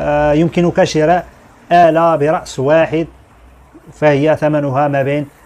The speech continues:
ألفان دولار إلى ت-، ثلاثة آلاف دولار.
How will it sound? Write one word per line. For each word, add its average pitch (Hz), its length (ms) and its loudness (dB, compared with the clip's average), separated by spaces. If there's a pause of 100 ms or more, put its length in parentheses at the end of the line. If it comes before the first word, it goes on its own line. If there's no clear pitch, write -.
ألفان 151 440 0
دولار 131 480 0 (400)
إلى 139 240 0
ت-، 139 480 -6
ثلاثة 135 520 -4 (440)
آلاف 139 200 -2
دولار. 113 340 -4